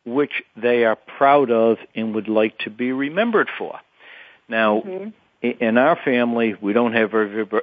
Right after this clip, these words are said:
Speaker 1: everybody bring their obituary with them, but we do go around the table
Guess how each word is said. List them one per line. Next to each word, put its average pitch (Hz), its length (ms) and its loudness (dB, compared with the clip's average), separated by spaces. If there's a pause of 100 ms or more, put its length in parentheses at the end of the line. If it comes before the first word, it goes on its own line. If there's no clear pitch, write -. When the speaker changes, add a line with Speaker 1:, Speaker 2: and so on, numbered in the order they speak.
(120)
Speaker 1:
everybody 101 560 -2
bring 104 340 -4
their 92 200 -6
obituary 113 640 0
with 95 240 -6
them, 98 300 -4 (600)
but 123 180 0
we 127 180 0
do 175 320 -2
go 131 280 2
around 113 400 0
the 127 100 -2
table 123 600 -2